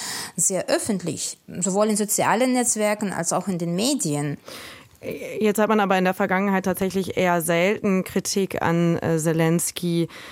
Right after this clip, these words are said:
Speaker 2: gehört. K-, können Sie schon abschätzen durch Ihre Gespräche und Zuhören in der Gesellschaft,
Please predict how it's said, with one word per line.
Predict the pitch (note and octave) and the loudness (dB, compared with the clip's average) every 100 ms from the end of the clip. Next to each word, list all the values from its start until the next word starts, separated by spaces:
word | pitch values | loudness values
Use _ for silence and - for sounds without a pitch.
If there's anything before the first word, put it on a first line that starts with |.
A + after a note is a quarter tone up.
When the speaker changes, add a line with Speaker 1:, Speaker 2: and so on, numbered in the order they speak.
| - - - - - | -18 -18 -16 -12 0
Speaker 2:
gehört. | G3 F#3 F#3+ F#3+ A3 - | 2 4 4 4 2 -2
K-, | - - | -8 -8
können | - G#3+ G3+ A#3 | -2 2 6 6
Sie | G#3 A3+ | 4 2
schon | G#3+ A3 G3 | 2 2 0
abschätzen | - G3 - - A#3 A#3 - - A#3 A3+ F#3 | 2 0 0 0 0 0 0 0 2 2 2
durch | G#3 G#3 - - | 2 2 0 -2
Ihre | G#3 G3+ G3+ F#3+ F#3 F3+ | 0 2 4 4 2 0
Gespräche | - B2+ E3 - - - F3+ F#3 G3 G#3 C#3+ | -4 -4 -2 -2 -4 0 2 2 2 2 4
und | F3+ F3 - | 2 0 -4
Zuhören | - G#3+ G3+ | 0 2 4
in | F#3+ | 4
der | F#3 | 2
Gesellschaft, | F3+ F#3+ F#3 F#3+ | 2 2 0 -2